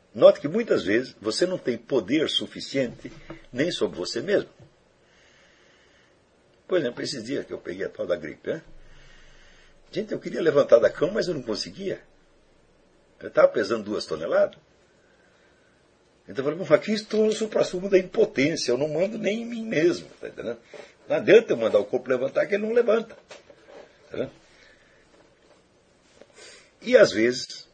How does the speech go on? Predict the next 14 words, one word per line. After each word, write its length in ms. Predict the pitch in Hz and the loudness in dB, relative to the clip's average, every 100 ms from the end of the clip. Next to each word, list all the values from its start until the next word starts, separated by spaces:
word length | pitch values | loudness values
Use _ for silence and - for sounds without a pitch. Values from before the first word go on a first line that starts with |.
| _ | _
você 240 | 156 190 220 | -4 -2 0
tem 160 | 190 | 0
a 60 | 160 | 0
capacidade 640 | - - - - 131 127 | 4 6 4 6 6 6
de 60 | 143 | 0
determinar 640 | 185 185 170 151 127 120 | 0 2 -2 0 2 2
num 240 | 143 226 220 | 4 0 6
relance 680 | 147 110 123 143 - 175 - - _ _ - | 6 6 2 0 -10 -12 -16 -20 _ _ 0
a 160 | 180 | 2
ação 300 | 175 - 123 | 4 2 -2
de 80 | 87 | -2
milhões 400 | 78 82 170 202 | -10 4 8 8
de 60 | 131 | 8
pessoas. 500 | - - - - | -8 -12 -12 -14